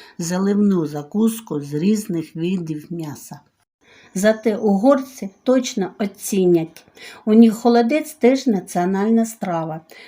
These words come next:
Там навіть проводять фестивалі холодцю. Українці традиційно подають холодець з хроном та гірчицею. Варя Гуцульська. Назва вже інтригує своєю самобутністю.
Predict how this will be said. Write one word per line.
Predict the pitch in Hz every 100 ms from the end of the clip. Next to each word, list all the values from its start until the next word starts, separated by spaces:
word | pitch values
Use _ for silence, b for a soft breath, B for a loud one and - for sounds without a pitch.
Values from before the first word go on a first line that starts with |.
| B
Там | - 208 202 208
навіть | 202 185 185 185 -
проводять | 175 185 190 180 165 160 _
фестивалі | - 175 165 - 180 180 214 247 180
холодцю. | - 185 196 190 - 170 151 - _ _ _ B B B -
Українці | 226 247 262 330 320 262 202
традиційно | 233 294 277 302 302 - 226 196 185 180
подають | 185 196 208 196 180
холодець | - 180 190 208 277 294
з | -
хроном | - 220 269 220 180
та | 175 180 B -
гірчицею. | 170 277 269 - 226 190 - 160 147 143 151 _ _ _ _ _ _ _ _ _ _ _
Варя | 175 240 285 254
Гуцульська. | 226 208 - 185 170 - - 156 156 - _ b b b
Назва | 208 247 269 208
вже | 196 180 247
інтригує | 254 190 180 180 180 170 156
своєю | 151 - 165 226 262 226
самобутністю. | - 190 190 185 170 175 - 156 151 - 151 147